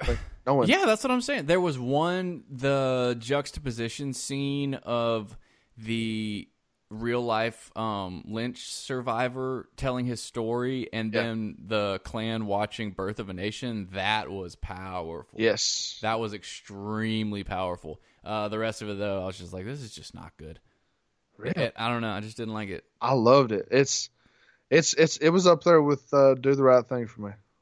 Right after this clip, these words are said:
Speaker 2: What the hell is that?
Speaker 1: What?
Speaker 2: Do the Right Thing?
Speaker 1: Spike Lee? Yeah, Spike Lee. You've not seen that?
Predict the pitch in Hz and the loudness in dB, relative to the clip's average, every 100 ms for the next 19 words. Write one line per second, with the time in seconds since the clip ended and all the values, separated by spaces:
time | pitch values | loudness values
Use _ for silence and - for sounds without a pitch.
0 | _ _ _ _ _ _ _ _ - 123 | _ _ _ _ _ _ _ _ -12 -10
1 | 117 117 113 120 123 - _ _ _ _ | -8 -8 -6 -8 -10 -14 _ _ _ _
2 | _ _ _ _ _ _ _ _ _ _ | _ _ _ _ _ _ _ _ _ _
3 | _ _ _ _ 110 107 208 202 _ _ | _ _ _ _ -2 0 0 -2 _ _
4 | _ - 110 127 127 110 113 131 147 143 | _ -10 -4 -2 0 -2 2 6 6 4
5 | 175 170 _ 143 175 147 _ _ - 160 | 0 0 _ 4 4 2 _ _ 0 2
6 | 151 190 151 _ _ _ _ _ _ _ | 4 0 -2 _ _ _ _ _ _ _
7 | 165 240 262 - 165 220 254 240 | 8 8 6 4 4 4 2 0